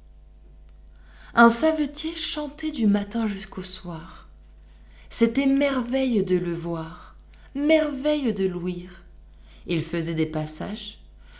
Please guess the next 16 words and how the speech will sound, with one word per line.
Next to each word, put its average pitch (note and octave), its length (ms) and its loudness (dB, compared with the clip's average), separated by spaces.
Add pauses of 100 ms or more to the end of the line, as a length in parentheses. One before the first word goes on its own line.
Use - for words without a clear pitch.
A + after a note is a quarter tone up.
(160)
plus D#4+ 240 4
content E4+ 560 -6
qu'aucun E4 400 -8
des B3+ 120 -2
sept G#3+ 320 -4
sages. F#3+ 640 -10 (920)
Son F3 200 0
voisin, E3+ 480 2 (520)
au D#4+ 140 4
contraire, B3 760 -4 (520)
étant B3+ 340 2
tout F#4+ 260 -4
cousu A3+ 380 -4
d'or, F3 520 -4 (360)
chantait C#4 420 -4
peu, A3+ 300 -10